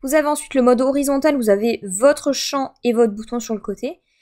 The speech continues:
Et sinon, vous avez le mode carte, où vous avez la possibilité d'ajouter une image.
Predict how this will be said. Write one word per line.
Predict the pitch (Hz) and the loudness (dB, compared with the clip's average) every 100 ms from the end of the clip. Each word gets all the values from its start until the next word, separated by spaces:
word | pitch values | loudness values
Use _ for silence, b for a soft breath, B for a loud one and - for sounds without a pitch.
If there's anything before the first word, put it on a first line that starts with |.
| _ | _
Et | 233 | -8
sinon, | 240 277 330 | -2 -2 0
vous | 262 | 2
avez | 220 247 - - | 2 0 -4 -2
le | 226 226 | 0 2
mode | 220 214 - - | 2 0 -4 -4
carte, | 269 311 - - | 0 0 -2 -10
où | |
vous | 220 226 | -2 2
avez | 240 | 4
la | 240 | 4
possibilité | 214 - 202 214 320 | 0 -6 -8 -4 -2
d'ajouter | 226 - - | -2 -2 -6
une | 285 220 | -4 -4
image. | 226 202 - - | -4 -8 -18 -20